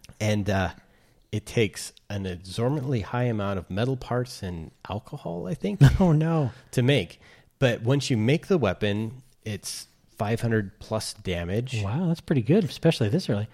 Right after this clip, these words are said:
Speaker 1: Yeah, and you, but the problem is you, um, you can upgrade it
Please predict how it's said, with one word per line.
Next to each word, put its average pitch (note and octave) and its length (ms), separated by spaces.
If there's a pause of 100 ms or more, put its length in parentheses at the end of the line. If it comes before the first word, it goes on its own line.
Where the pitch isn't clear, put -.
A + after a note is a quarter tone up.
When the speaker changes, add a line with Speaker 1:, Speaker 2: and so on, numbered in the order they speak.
(120)
Speaker 1:
Yeah, C3 240
and A2 220
you, G2+ 120 (120)
but G#2+ 220
the - 60
problem E3+ 220
is D3 180
you, A#2 300
um, G2 300 (160)
you A2 80
can - 180
upgrade B2 380
it D#3 240